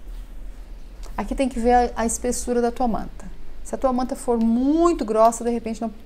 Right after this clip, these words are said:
não pode ser tão larga assim, tem que ser mais estreita, vale a pena testar. Corta uma tira mais larga e testa. Vê que ficou muito fofa, muito dura, muito grossa, não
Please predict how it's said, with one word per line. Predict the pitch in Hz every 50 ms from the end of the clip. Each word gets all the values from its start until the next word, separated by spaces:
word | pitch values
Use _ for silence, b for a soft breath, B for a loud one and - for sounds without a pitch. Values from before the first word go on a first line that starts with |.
| - - - -
não | - 220
pode | 208 226 214 214
ser | - 233
tão | 226 208 208 202
larga | 202 196 202 196
assim, | 202 - - 196
tem | 196 202 196
que | -
ser | - 208
mais | 196 190 190 190
estreita, | 190 - - 214 220 220 214
vale | 202 202 196
a | 202
pena | 196 202 196 196 202
testar. | - - 226 - - - - - B B B B
Corta | B - 339 427 - 403
uma | 381 320
tira | - 294 285
mais | 262 247 240
larga | 240 220 226 233 233 254 - - -
e | - 285
testa. | 294 - - 226 165 - - - - - - - - B B B B B B - -
Vê | 196 220
que | 226 226
ficou | - - 226 214
muito | 220 226 -
fofa, | - - - 220 220 226 - 220
muito | 208 214 208 - 202
dura, | 165 180 233 240 226 214
muito | 208 208 208 214
grossa, | 190 196 196 202 220 - - 226
não | 220 220 226 240